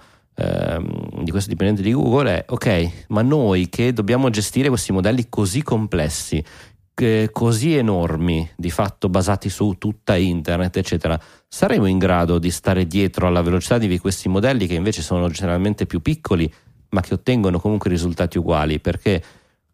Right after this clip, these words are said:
di fatto alcuni di questi modelli possono essere fatti,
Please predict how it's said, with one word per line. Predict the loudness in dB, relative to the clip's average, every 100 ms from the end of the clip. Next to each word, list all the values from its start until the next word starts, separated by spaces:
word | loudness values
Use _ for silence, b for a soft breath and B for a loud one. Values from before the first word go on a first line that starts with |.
| _
di | -4 -2
fatto | 0 0 0
alcuni | -2 0 0
di | 2
questi | 0 0
modelli | 2 0 0
possono | -2 0 -2
essere | 0 -4
fatti, | -2 -4 -2 -2 0